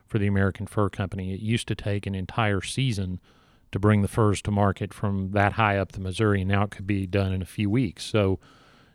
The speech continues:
you can tell that was certainly a revolutionary event. The Yellowstone wasn't done. It actually made it to what's called the Upper Missouri River, uh,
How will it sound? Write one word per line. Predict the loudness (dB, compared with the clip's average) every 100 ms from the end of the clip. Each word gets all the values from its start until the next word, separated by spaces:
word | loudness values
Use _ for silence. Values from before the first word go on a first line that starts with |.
| -6
you | -4
can | -4 -2
tell | 4 4 4
that | 2 0
was | -2 -2 -8 -12
certainly | -8 0 0 2 -2 0
a |
revolutionary | 0 0 2 0 -2 -4 -4 -4
event. | -4 -2 -2 -6 _ _ _ _ _ _ _
The | 0
Yellowstone | 4 4 4 2 4 6
wasn't | 6 6 2
done. | 2 2 -2 -8 -6
It | -2
actually | 2 0 0 -2 0
made | 2 2
it | 2 -2
to | -4
what's | 0 0
called | 2 2 2
the | -2 2
Upper | 2 4
Missouri | 2 0 0 -2 -2
River, | -4 -6 -8 -12 _ _ _ _ -10
uh, | -6 -4 -6